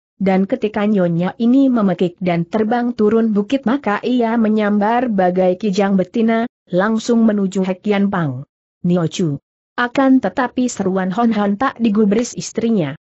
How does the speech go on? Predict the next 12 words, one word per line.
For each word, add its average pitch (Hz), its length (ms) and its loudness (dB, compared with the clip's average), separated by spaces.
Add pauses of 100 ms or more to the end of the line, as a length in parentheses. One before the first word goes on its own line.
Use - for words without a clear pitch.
(300)
Justru 202 480 0
wanita 165 480 -2
itu 269 340 0
mengguguk 208 640 2
dan 175 240 -2
tersedu-sedu 208 720 -2
serta 240 480 -2
memaki 240 480 0
suaminya 220 720 2
yang 190 240 0
dikata 180 400 -4
lamban. 165 640 -2